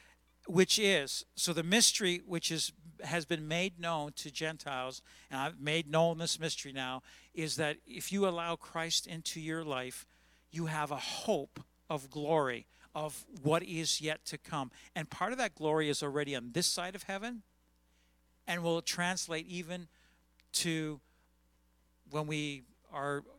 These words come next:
either die or when we're called to be with the Lord when the trumpet sounds, we will be with God for eternity. What a beautiful thing. It says, "Him we preach, warning every man and teaching every man in all wisdom, that we may present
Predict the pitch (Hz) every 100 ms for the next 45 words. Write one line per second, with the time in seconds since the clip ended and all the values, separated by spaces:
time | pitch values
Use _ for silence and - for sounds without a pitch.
0 | _ - - 160 147 139 123 139 165 214
1 | 233 - 151 147 151 147 139 - - 151
2 | 156 - 139 147 135 139 147 127 135 135
3 | 135 123 - 147 127 135 - 127 120 123
4 | - - - 147 147 135 117 143 139 135
5 | _ _ - 135 - 127 120 123 127 _
6 | _ - 131 120 - 131 127 117 113 -
7 | - - - 151 165 143 147 143 139 143
8 | 131 135 - 160 135 - - - - 233
9 | 233 214 - - 170 160 - 160 170 175
10 | 170 170 175 185 220 180 156 160 160 147
11 | 202 196 156 156 165 185 220 170 156 160
12 | 175 151 147 175 196 165 131 139 143 156
13 | _ _ _ - - 170 180 196 190 185
14 | - 160 160 131 131 196 170 151 -